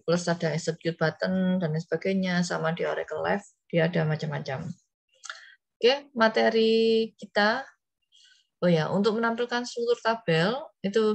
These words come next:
bisa melakukan dash table name gitu ya. Kalau di sini di Oracle kita mau melakukan itu dash misalnya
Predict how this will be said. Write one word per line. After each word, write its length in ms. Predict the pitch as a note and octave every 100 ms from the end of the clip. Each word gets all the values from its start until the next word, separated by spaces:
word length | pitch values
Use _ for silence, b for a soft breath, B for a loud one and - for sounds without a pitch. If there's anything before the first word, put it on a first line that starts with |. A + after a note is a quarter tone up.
| G#3
bisa 240 | F3 F3+ F3
melakukan 480 | F3 F3 F#3 F#3 - _ _ -
dash 400 | G3 G3 - -
table 320 | - F3 D#3+
name 240 | D#3+ E3+ C4+
gitu 160 | - E3+
ya. 160 | F3
Kalau 160 | - F3
di 120 | F#3 G#3
sini 400 | C#4 B3+ C4+ E4+ _ _ - -
di 100 | -
Oracle 480 | F#3 G#3+ G#3+ G3+ A#3+ - _ - - _ _ _ _
kita 140 | - F3+
mau 320 | E3 E3 - - - -
melakukan 340 | F3 E3 E3+ F3
itu 160 | G3+ G3 A#3 A#3+ _ _ _ _ _ _ _ _
dash 720 | F3 E3+ F3 - - - - - _ _ - - - - _ _ - -
misalnya 800 | F3+ F3 E3+ E3 E3+ F3 F3+ F3